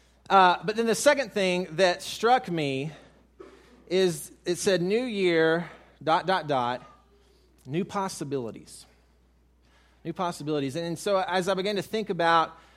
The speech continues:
uh, our time together today, and as I began to think about, um, the way that many people all over the world approach a new year, there's celebrations, there's fireworks, there's, there's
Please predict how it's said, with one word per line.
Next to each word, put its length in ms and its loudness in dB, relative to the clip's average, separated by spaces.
uh, 220 0
our 140 0
time 200 -2
together 280 2
today, 300 -2
and 80 -2
as 120 -2
I 20 -10
began 160 -6
to 60 -10
think 200 -6
about, 440 0
um, 440 -4
the 120 -6
way 200 2
that 120 -2
many 220 -2
people 260 -6
all 160 0
over 140 -2
the 60 -4
world 240 -2
approach 680 -4
a 140 -4
new 240 -2
year, 460 -6
there's 160 -10
celebrations, 720 0
there's 160 -12
fireworks, 540 0
there's, 240 -8
there's 180 -4